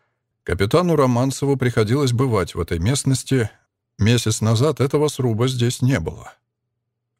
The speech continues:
«Постой!» — попридержал он старшину. «Что-то здесь не так». Некоторое время наблюдали за срубом из-за деревьев, не объявится ли кто.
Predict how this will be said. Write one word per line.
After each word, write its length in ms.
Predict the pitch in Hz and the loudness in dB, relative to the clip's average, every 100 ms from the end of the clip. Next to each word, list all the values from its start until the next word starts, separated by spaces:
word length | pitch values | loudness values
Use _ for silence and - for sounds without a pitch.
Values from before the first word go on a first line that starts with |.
| _ | _
«Постой!» — 560 | 101 107 - 113 135 - _ _ _ _ | -2 0 0 0 0 -6 _ _ _ _
попридержал 580 | 110 117 117 110 110 131 | 2 4 4 2 0 0
он 120 | 104 | -2
старшину. 500 | - 107 - 98 80 | -6 -8 -6 -6 -6
«Что-то 460 | - - 117 - 170 | -4 -2 0 0 -2
здесь 340 | 143 120 - | 0 -2 0
не 80 | 131 | -4
так». 560 | - 90 - - - _ _ _ _ _ _ _ _ _ _ _ | -4 -8 -10 -14 -20 _ _ _ _ _ _ _ _ _ _ _
Некоторое 520 | 107 117 - 101 98 | 0 0 0 0 0
время 320 | 101 135 110 | 2 0 0
наблюдали 600 | 85 90 107 131 110 78 | -2 -4 -2 0 0 0
за 140 | 73 87 | -4 -4
срубом 460 | - 143 147 95 | -2 0 0 -2
из-за 180 | 92 92 | -2 -4
деревьев, 560 | 87 92 147 143 139 - _ _ _ _ | -2 0 0 0 -2 -4 _ _ _ _
не 140 | 117 120 | 2 2
объявится 560 | 101 104 156 104 - | 2 0 -2 -4 -4
ли 120 | 82 87 | -6 -6
кто. 260 | - - | -10 -16